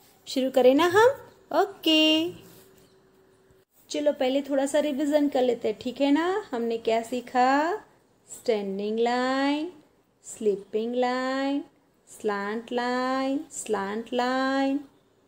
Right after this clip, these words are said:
कर्व, inverted curve, है ना, उल्टा curve, then circle, इतना सीखा ना। उसके बाद क्या सीखे हम? उसमें से हम alphabet बनाना सीखे,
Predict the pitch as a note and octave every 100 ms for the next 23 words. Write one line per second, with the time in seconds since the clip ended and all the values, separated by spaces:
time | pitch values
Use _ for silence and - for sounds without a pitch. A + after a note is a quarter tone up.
0 | _ _ _ A3 G#3 A3 A#3 B3+ C4+ C#4+
1 | D#4 _ _ _ _ _ _ _ G#3 G3+
2 | G3 G3 F#3+ A#3 A#3+ A#3+ - B3+ C4 C4
3 | C#4 C#4 B3+ C4 G4 B4+ - A#3+ G#3+ A#3+
4 | A#3+ B3 C4 C4+ C#4 D4 - - _ _
5 | _ _ - F#3+ A3 A#3 C#4 D4+ E4+ E4
6 | E4+ E4 D#4 D#4 - - _ _ _ -
7 | A3 B3+ C#4 D4 C#4+ G#4+ G#4+ G3+ - _
8 | _ - G#3 - A3 B3 B3+ D#4+ E4 E4+
9 | D#4+ F4 E4 E4 F4 _ _ - A#3 -
10 | G#3+ G#3+ G#3 G#3 G#3 D4 D#4 E4 E4+ -
11 | E4 D#4 D4+ D#4 D#4 C#4+ D4+